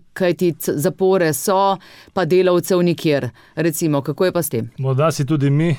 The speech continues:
Speaker 2: včasih želimo, da bi šlo delo hitreje, da bi bilo na gradbišču več, eh, delavcev, eh, ampak, eh, konkretno,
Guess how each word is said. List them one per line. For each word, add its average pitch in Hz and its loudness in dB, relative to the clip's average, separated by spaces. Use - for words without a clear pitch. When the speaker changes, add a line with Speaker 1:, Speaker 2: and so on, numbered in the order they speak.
Speaker 2:
včasih 143 -2
želimo, 131 0
da 127 0
bi 120 0
šlo 127 -2
delo 117 -2
hitreje, 135 -2
da 123 -2
bi 120 -2
bilo 123 -2
na 120 -2
gradbišču 117 -4
več, 110 -8
eh, 113 -8
delavcev, 135 -2
eh, - -16
ampak, 120 -2
eh, 123 -4
konkretno, 135 0